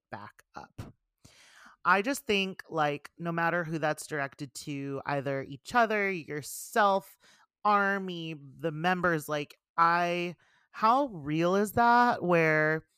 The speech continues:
you know, and I've said this to you, Pip, and I've said it to my friends,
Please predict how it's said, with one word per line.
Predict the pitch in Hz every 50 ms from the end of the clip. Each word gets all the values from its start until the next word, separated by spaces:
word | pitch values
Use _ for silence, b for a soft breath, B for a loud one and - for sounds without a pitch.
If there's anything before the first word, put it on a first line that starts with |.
| _ _ _ _ _ _ _ _ _ _ _ _ _ _ _ _ _ _ _
you | - 208 214
know, | 208 196 190 190 180
and | - 185 190 185
I've | 170 180 190 208 180
said | - - 254 240 196
this | 185 202 190 - -
to | - 170
you, | 147 147 151 156 160 160 156 156 156 156 151 -
Pip, | - 175 165 165 - 165
and | 151 151
I've | 147 -
said | - - 170 170
it | 175 -
to | 170
my | 170 156 151
friends, | 143 - - 156 151 147 147 147 147 147 151 151 147 - -